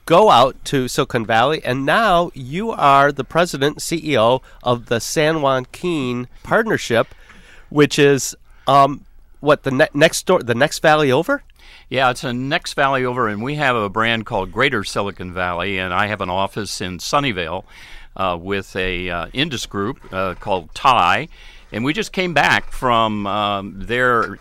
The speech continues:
Speaker 2: annual conference, international conference of about forty-five hundred people.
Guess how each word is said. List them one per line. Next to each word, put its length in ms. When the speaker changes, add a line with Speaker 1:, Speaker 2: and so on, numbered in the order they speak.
Speaker 2:
annual 360
conference, 720
international 640
conference 640
of 220
about 260
forty-five 680
hundred 680
people. 560